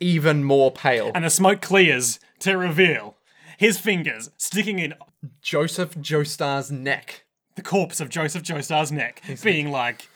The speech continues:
Speaker 2: "Mm, yes, drinky, drinky."
Speaker 1: "You idiot. I'm drinking Joseph Joestar because
Speaker 2: Joseph
Speaker 1: he's
Speaker 2: Jokester.
Speaker 1: dead. I'm drinking Joseph Joke Man because he made a lot of jokes, but now the joke's on him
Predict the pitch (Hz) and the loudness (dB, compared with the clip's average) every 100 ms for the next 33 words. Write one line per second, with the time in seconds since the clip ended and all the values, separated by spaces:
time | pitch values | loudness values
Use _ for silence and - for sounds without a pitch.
0 | _ 160 180 156 165 156 - 160 156 170 | _ 0 0 2 2 0 0 -4 -2 0
1 | 196 190 160 160 _ _ - 135 117 _ | 0 0 -4 -4 _ _ -16 -14 -14 _
2 | _ 160 135 127 110 120 - - _ 160 | _ -6 -4 -4 -6 -8 -12 -20 _ 0
3 | 165 147 151 180 175 156 147 156 151 151 | 2 2 2 2 2 -2 0 0 0 0
4 | - 139 127 147 156 160 - 113 120 175 | -8 -10 -4 0 0 0 0 0 2 0
5 | - 185 151 135 185 175 143 156 127 123 | 2 2 2 -2 -2 0 0 0 -2 -2
6 | - - - 160 185 180 190 180 175 - | -4 -8 -6 0 0 2 0 0 -4 -6
7 | _ 143 120 165 170 170 - 170 - - | _ -16 -2 2 2 0 0 0 -2 -8
8 | _ 123 - 170 175 170 143 110 107 120 | _ -12 -2 2 2 0 0 2 0 -4
9 | 135 _ _ 151 156 156 160 151 143 143 | -12 _ _ -6 -4 -2 2 2 2 2
10 | 120 - 170 - - 170 175 165 151 151 | 0 0 2 2 0 2 2 4 2 4
11 | 170 160 175 147 135 160 127 | 4 4 2 2 2 0 0